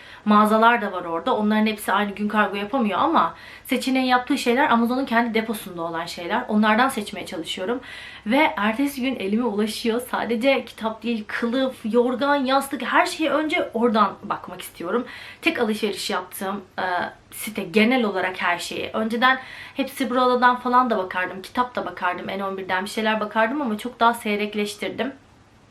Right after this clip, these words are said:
Ee, konuyu, bir konu ancak <laughs> bu kadar dağılabilir.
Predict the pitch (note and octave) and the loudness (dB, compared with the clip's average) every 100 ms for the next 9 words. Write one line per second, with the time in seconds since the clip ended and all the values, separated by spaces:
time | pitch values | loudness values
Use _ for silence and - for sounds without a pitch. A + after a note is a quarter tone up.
0 | _ _ - - - - - - - A3+ | _ _ -18 -16 -16 -16 -16 -16 -6 0
1 | G#3+ G#3+ - - _ _ _ _ _ _ | 2 2 0 -6 _ _ _ _ _ _
2 | _ _ _ _ - - - - - _ | _ _ _ _ -20 -20 -20 -20 -20 _
3 | - - D#4+ C#4 G#3 - - G3+ C#4+ C#4+ | -16 -8 -2 0 -2 -6 -16 -4 -4 -2
4 | C4 A3+ A3 A#3 - - D#4 C#4+ B3+ C4 | 0 2 0 -2 -4 2 2 2 0 0
5 | - _ _ G3+ - - E4 - F5 - | -4 _ _ -20 -12 2 2 2 -6 -6
6 | E5+ E5+ F#5 F5 - - C5+ C#5+ - D#5+ | -6 -6 -8 -10 -14 2 4 4 2 0
7 | E5 - - - - - - C#5 C5+ - | 0 -10 -16 -16 -10 -6 0 2 0 -4
8 | - D4 F#4 C#4 C4 B3+ B3 A#3 | -2 2 4 6 6 4 4 0